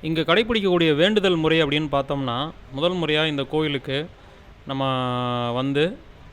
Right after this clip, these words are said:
நம்மளோட வேண்டுதலை வச்சு, ஆ, விளக்கு ஏற்றி வழிபாடு செஞ்சுட்டு போனோம். அப்படி வீட்டுக்கு போறப்போ,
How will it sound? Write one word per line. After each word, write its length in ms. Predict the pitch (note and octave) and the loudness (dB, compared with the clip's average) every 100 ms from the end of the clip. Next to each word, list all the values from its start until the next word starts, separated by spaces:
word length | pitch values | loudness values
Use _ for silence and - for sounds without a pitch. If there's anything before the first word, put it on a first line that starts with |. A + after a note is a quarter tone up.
| - - | -18 -10
நம்மளோட 360 | C#3 C#3 C3+ | -4 -2 0
வேண்டுதலை 420 | C3 E3 E3 D3+ C3+ | 0 0 0 0 0
வச்சு, 440 | B2 - D3+ A3+ - - - - - - - - | -2 -2 -4 -4 -10 -20 -20 -20 -20 -20 -12 -4
ஆ, 220 | C#3 C3+ | -2 0
விளக்கு 340 | B2+ E3 E3 | 0 0 0
ஏற்றி 220 | D3 C3+ D#3 | -2 0 -2
வழிபாடு 380 | C3+ D3+ D3 B2+ | 0 2 0 -2
செஞ்சுட்டு 260 | C3+ B2+ B2+ | -4 -6 -6
போனோம். 340 | B2+ A#2 C3+ E3+ - - - - - - | -4 -4 -4 -6 -14 -20 -20 -20 -16 -8
அப்படி 220 | C3+ C#3 | -2 0
வீட்டுக்கு 320 | F3+ G#3 E3 | 0 0 -4
போறப்போ, 500 | D3+ D3+ C#3 E3 A3+ | 0 0 0 0 0